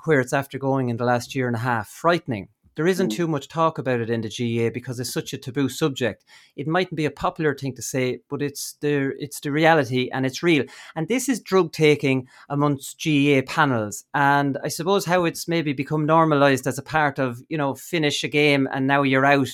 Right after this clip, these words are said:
Speaker 1: and suddenly there's a queue up into the jacks in the, in the toilets. I, look, I see it in Portlaoise myself, and I'm not talking about Portlaoise team. Most clubs would celebrate in Portlaoise after it, and it is a little bit about the talk of the town, you know, like, I mean, the queue into the jacks, they're all at it, that club's all at it, and, like, I mean,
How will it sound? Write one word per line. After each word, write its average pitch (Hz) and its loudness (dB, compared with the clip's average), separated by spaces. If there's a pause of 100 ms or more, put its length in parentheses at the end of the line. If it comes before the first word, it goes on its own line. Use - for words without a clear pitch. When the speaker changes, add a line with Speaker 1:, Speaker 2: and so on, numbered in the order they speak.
Speaker 1:
and 131 -2 (200)
suddenly 156 -2
there's 131 -4
a 135 -2
queue 156 2
up 143 0
into 135 -4
the 123 -6
jacks - 0
in 139 2
the, 127 2
in 139 -2
the 131 -2
toilets. 139 0
I, 196 4
look, 165 -2
I 185 2
see 175 0
it 135 2
in 123 0
Portlaoise 127 0
myself, 143 0
and 143 0
I'm 160 -2
not 180 2
talking 151 0
about 123 0
Portlaoise 160 0
team. 131 0
Most 165 0
clubs 143 -4
would 135 -6
celebrate 139 2
in 151 2
Portlaoise 135 2 (460)
after 180 2
it, 135 2 (260)
and 220 -2
it 226 0
is 269 2
a 277 4
little 220 2
bit 185 4
about 147 4
the 170 -6
talk 156 4
of 131 -2
the 139 -6
town, 123 2
you 120 -2
know, 170 6
like, 156 2
I 147 -4
mean, 147 0
the 139 -2
queue 160 0
into 139 0
the 135 -4
jacks, 147 2
they're 170 4
all 143 6
at 143 4
it, - -4
that 160 0
club's 151 -2
all 143 4
at 143 2
it, 135 -2
and, 151 0
like, 175 0
I 185 -4
mean, 185 0